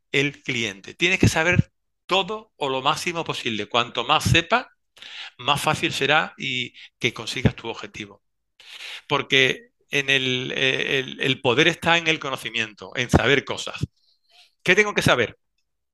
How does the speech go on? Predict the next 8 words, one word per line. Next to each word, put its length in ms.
Primero, 420
sobre 320
su 160
negocio 540
o 120
sobre 220
su 140
vida, 380